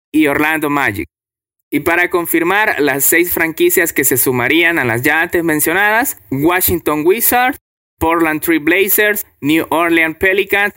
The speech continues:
Sacramento Kings, San Antonio Spurs y Phoenix Suns. En cuanto a los detalles para cerrar la competición en temporada regular,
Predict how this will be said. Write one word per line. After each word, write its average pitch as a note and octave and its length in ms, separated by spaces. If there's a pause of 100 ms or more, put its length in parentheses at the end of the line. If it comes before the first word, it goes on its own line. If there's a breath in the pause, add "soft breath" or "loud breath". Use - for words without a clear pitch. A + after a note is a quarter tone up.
(120 soft breath)
Sacramento D3 760
Kings, G3+ 360 (240)
San D#3 400
Antonio D#3+ 500
Spurs F#3 520 (300 soft breath)
y F#3 420
Phoenix F3+ 500
Suns. C#3 340 (720)
En D#3 80
cuanto D#3+ 260
a E3 40
los E3+ 180
detalles G#3 540
para E3 320
cerrar D#3+ 680
la D3 220
competición D3 760
en E3 100
temporada D3 520
regular, F3 580